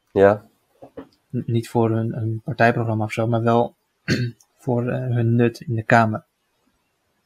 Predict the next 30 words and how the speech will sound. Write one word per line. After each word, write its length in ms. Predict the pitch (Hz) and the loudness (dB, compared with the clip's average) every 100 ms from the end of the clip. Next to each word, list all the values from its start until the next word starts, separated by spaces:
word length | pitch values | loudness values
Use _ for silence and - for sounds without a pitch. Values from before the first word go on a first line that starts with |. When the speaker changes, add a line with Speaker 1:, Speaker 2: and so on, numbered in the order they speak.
| _ _ _ | _ _ _
Speaker 2:
Want, 240 | 113 101 135 | 0 0 -2
Speaker 1:
Ja. 80 | |
Speaker 2:
ja, 140 | 123 104 | -4 -6
ik 140 | 120 | -6
vind, 260 | - 120 143 | -4 -4 -2
ja, 140 | 117 | -4
Geert 260 | 104 - 113 | -4 -6 -2
Wilders, 300 | 113 110 107 | 0 0 -2
hoe, 120 | 123 123 139 - | -6 -8 -10 -12
hoe 100 | 147 | -8
je 20 | |
het 120 | 117 117 | -6 -4
ook 80 | |
went 200 | 123 110 | -2 -2
of 80 | 113 | -4
keert, 260 | - 113 110 | -4 -4 -4
het 120 | - | -8
is 120 | 113 | -6
een 60 | 113 | -4
hele 220 | 110 113 | -2 -4
goede, 340 | - 120 110 110 - 160 _ _ _ _ _ - - _ _ _ _ | 0 0 0 -2 -6 -10 _ _ _ _ _ -20 -20 _ _ _ _
eh, 80 | - - - | -20 -20 -2
beroepspoliticus, 960 | 117 117 - - 123 120 123 123 123 - | 0 0 -2 -4 0 0 0 -2 -2 -2
denk 240 | 123 110 | -4 -4
ik. 140 | 117 - _ _ | -6 -12 _ _
Speaker 1:
Ja. 340 | _ 101 95 92 _ _ _ _ _ | _ -2 -2 -4 _ _ _ _ _
Speaker 2:
Niet 280 | - 131 110 | -6 -6 -4
zozeer, 460 | - 110 113 110 113 | -2 0 0 0 -2
eh, 320 | - - - - 147 - _ | -6 -6 -8 -12 -18 -20 _
nou, 460 | 156 107 110 135 | -4 -4 -6 -8